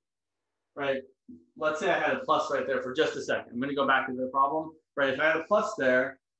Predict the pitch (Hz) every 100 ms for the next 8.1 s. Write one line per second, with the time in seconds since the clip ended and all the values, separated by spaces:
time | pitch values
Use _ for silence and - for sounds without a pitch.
0 | _ _ _ 131 - 180 - 196 185 -
1 | 160 131 143 - 151 143 147 139 127 127
2 | 127 131 117 117 113 110 - _ _ _
3 | - 120 127 131 156 175 190 170 156 180
4 | 160 131 135 - _ _ _ - 123 151
5 | 156 143 139 160 143 - - _ 156 143
6 | 156 151 135 135 135 143 131 135 131 131
7 | 117 120 127 123 127 135 131 139 139 113
8 | 117